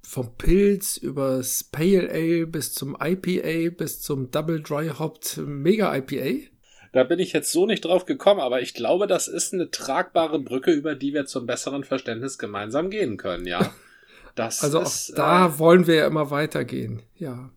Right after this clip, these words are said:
Speaker 2: Richtig, da
Speaker 1: Oh.
Speaker 2: wollen wir, da wollen wir
Speaker 1: Ich hab
Speaker 2: immer einen draufsatteln.
Speaker 1: Ich hab vor einiger Zeit, äh,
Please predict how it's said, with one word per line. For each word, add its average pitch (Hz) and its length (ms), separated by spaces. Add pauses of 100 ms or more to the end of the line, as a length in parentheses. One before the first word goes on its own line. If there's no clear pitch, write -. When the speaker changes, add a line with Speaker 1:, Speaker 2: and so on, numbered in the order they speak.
(280)
Speaker 2:
Richtig, - 400
da 180 120
Speaker 1:
Oh. 127 40
Speaker 2:
wollen 131 160
wir, 123 320
da 123 160
wollen 127 160
wir 123 100 (880)
Speaker 1:
Ich - 180
hab 160 120
Speaker 2:
immer 147 100
einen 131 160
draufsatteln. 107 580 (260)
Speaker 1:
Ich - 160
hab - 280
vor - 240
einiger 185 340
Zeit, - 420
äh, 135 220